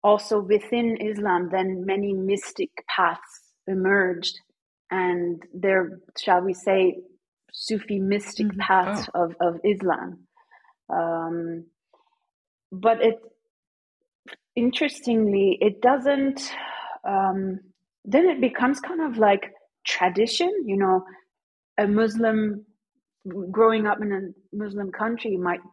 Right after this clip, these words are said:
Speaker 1: uh, do Ramadan, might go to
Speaker 3: Mm-hmm.
Speaker 1: Mecca for pilgrimage, uh, might continue with, like, uh, Islamic traditions, you know, or, or festivities. But then at the same time, for example, in Sufism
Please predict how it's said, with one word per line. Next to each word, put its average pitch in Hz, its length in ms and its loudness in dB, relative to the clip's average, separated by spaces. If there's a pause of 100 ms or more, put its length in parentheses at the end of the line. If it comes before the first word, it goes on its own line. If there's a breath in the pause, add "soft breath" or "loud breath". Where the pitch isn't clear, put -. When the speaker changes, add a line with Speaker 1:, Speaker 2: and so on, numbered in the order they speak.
Speaker 1:
uh, 151 300 -6
do 180 140 0
Ramadan, 185 840 2
might 156 300 -8
go 175 320 2
to 180 80 -6
Speaker 3:
Mm-hmm. 175 80 -4
Speaker 1:
Mecca 196 480 2 (180)
for 175 140 -4
pilgrimage, 208 960 2 (540 loud breath)
uh, 175 320 4
might 190 240 4 (840 soft breath)
continue 240 800 2
with, 208 280 2
like, 185 400 -2
uh, 170 220 -2 (320)
Islamic 208 580 2
traditions, 214 800 -2
you 185 120 -8
know, 170 120 -10
or, 165 220 -8
or 165 100 -8
festivities. 240 920 -8 (800 soft breath)
But 190 300 0 (140)
then 277 300 -2
at 196 160 -4
the 202 100 -4
same 208 420 -4
time, 220 640 0
for 180 120 -4
example, 180 460 -2
in 175 140 -4
Sufism 185 840 -8